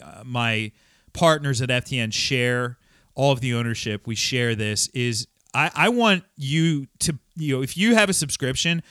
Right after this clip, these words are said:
I want you to come back in a week and be like, "Oh, wow, they added that. That my su-, subscription got better." And a week after that, they're like, "Oh my God, they added that. My subscription got better." Our goal is to keep getting better all the time. And that's what we're doing. We're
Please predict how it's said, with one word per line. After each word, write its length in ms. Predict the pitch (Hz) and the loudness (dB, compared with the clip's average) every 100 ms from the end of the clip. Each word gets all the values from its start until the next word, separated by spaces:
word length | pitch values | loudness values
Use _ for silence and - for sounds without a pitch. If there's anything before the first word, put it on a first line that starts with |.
| - - _ - | -20 -20 _ 2
I 120 | 175 | 4
want 280 | 226 233 165 | 6 2 0
you 120 | 180 | 0
to 80 | 170 | 0
come 260 | - 170 | -2 -2
back 340 | 156 151 143 - | 2 2 2 -4
in 120 | 143 139 | -4 -2
a 60 | |
week 300 | 123 156 151 | 0 0 0
and 80 | 131 | -4
be 80 | 131 | -2
like, 240 | 123 113 - | -2 -4 -4
"Oh, 100 | 170 | -2
wow, 260 | 156 185 139 | 0 0 -2
they 140 | 117 127 | -4 -6
added 340 | 135 131 107 | -6 -6 -4
that. 320 | 151 127 - _ _ _ - | -2 -2 -6 _ _ _ -8
That 180 | 127 135 | -6 -2
my 120 | 147 | 0
su-, 160 | - 131 | 0 -2
subscription 580 | - 127 - 143 - | -4 -4 -4 -4 -4
got 160 | 120 113 | -6 -2
better." 240 | 160 117 - - - | -2 -2 -8 -16 0
And 100 | 175 | 4
a 40 | |
week 200 | 170 202 | 4 4
after 220 | 220 180 | 2 2
that, 180 | 165 190 | 0 0
they're 100 | 147 | 0
like, 160 | 120 117 | -4 -2
"Oh 80 | 190 | 0
my 100 | 247 | 2
God, 240 | 180 226 143 | 2 2 2
they 120 | 117 | -2
added 300 | 131 156 143 | 0 0 2
that. 280 | 196 226 107 | 4 4 2
My 140 | 135 135 | -4 -2
subscription 500 | 147 - 196 170 156 | -4 -2 -2 0 -2
got 380 | 143 131 123 | -2 -4 -2
better." 260 | 180 190 110 - - - _ _ - | 2 2 0 -6 -20 -20 _ _ 4
Our 200 | 185 247 | 4 8
goal 220 | 247 220 | 8 8
is 100 | 170 | 6
to 80 | 160 | 0
keep 240 | - 190 | -2 0
getting 300 | 170 185 135 | 2 0 0
better 440 | 110 156 143 104 _ _ _ | 2 4 4 0 _ _ _
all 300 | 170 180 160 | 4 4 4
the 120 | 135 | 0
time. 520 | 131 - 165 139 90 _ - | -6 -4 -4 -4 -6 _ -6
And 160 | 147 | -2
that's 240 | 160 185 202 | -2 -2 -4
what 120 | 190 | -2
we're 120 | 151 | -2
doing. 420 | 123 151 139 101 | 2 2 2 -2
We're 140 | 107 | -6